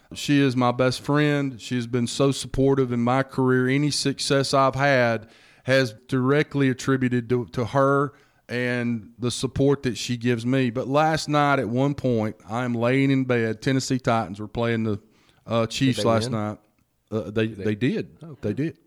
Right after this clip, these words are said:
Speaker 1: No, Chiefs won. I'm sorry.
Speaker 2: Oh.
Speaker 1: Chiefs won. Very end. I think what you're about to hear is gonna probably let you know why I don't know that. At one point, I'm laying in bed, and I thought, "This is, this is the happiest day of my life today."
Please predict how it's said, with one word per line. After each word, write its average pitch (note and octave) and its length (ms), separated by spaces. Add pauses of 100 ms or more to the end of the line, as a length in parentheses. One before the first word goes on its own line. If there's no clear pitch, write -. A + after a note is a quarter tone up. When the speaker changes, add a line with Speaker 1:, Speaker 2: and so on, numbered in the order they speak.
(120)
Speaker 1:
No, G#2 300 (200)
Chiefs - 280
won. F2+ 220
I'm F#2 80
sorry. F2 220
Speaker 2:
Oh. - 40
Speaker 1:
Chiefs G#2+ 260
won. E2+ 280
Very G#2 300
end. F2 160 (360)
I - 60
think C3+ 220
what B2 160
you're A#2 100
about A2 200
to A2 100
hear A2 120
is G#2 100
gonna G#2 180
probably G2+ 600 (320)
let G#2 220
you G#2+ 60
know G2+ 120
why G2+ 260
I G2 60
don't G2 160
know G2 140
that. F2 240 (440)
At A2+ 140
one B2+ 160
point, B2+ 240
I'm A2+ 80
laying A2+ 240
in G#2+ 80
bed, G#2+ 220
and G#2 100
I G2+ 60
thought, G2 520
"This G#2+ 240
is, F#2+ 180
this G#2+ 260
is F#2+ 80
the G2 100
happiest F2+ 380
day F2+ 120
of F2+ 80
my F2 100
life E2+ 320
today." E2 340